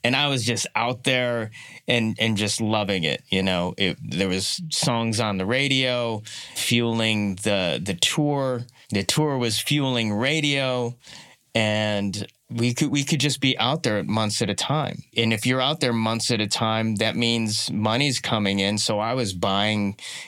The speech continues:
guitars and, and watches and just stuff. And, you know, it was,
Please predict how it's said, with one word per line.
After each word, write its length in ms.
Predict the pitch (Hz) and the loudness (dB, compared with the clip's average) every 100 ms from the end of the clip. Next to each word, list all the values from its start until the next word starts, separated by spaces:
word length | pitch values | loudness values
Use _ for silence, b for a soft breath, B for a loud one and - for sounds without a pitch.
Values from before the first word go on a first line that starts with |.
| - | -4
guitars 840 | 110 - - 113 110 110 110 107 117 | -2 0 0 0 0 0 0 0 0
and, 420 | 98 92 87 - | 0 0 -2 -4
and 340 | - 92 87 87 | -4 -2 -2 0
watches 760 | 113 - 143 123 120 110 110 | 0 2 2 2 0 0 0
and 400 | 107 92 90 87 | 0 0 -2 -2
just 280 | 90 113 - | 0 0 0
stuff. 720 | - - - 113 127 - - | 0 -2 0 0 0 -4 -2
And, 440 | 110 98 92 90 117 | 0 2 0 0 0
you 120 | 107 | 0
know, 220 | 95 87 | 0 0
it 200 | 71 107 | -2 -2
was, 240 | 107 - | -2 -4